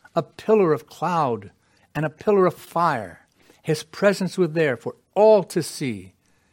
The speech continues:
and these shadows accomplished that. Just as the genuine sacrifice of Christ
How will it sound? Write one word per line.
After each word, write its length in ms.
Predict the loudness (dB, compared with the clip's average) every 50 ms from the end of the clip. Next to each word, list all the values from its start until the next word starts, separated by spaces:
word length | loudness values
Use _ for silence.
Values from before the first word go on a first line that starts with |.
| _ _ _ -12
and 200 | -10 -10 -8 -6
these 240 | -4 -4 -4 -4
shadows 520 | -6 -4 -2 -2 -2 0 0 -2 -2 -4 -8 _
accomplished 840 | -20 -20 -18 -20 -20 -10 -6 -6 -6 -6 -8 -12 -14 -16 -16 -14 _
that. 320 | -16 -18 -18 -20 _ -20 _ _ _ _ _ _ _ _ _ _ _ _ _ _ _ _ _ _ _
Just 400 | -4 2 2 2 2 2 -2 -10 -10 -6
as 600 | -4 -2 0 -2 -2 -4 -6 -10 -12 -12 -14 -16 _ _ _ _ _ _ _ _
the 100 | _ -18
genuine 800 | -18 -14 -12 -8 -4 0 0 2 2 2 2 2 0 0 -2 -4 -6 -10
sacrifice 960 | -14 -12 -6 -2 0 0 0 0 -2 -6 -8 -6 -4 -4 -4 -6 -6 -8 -10
of 180 | -10 -10 _
Christ 680 | -20 -16 -10 -8 -8 -8 -8 -10 -14 -18 -18 -20 -20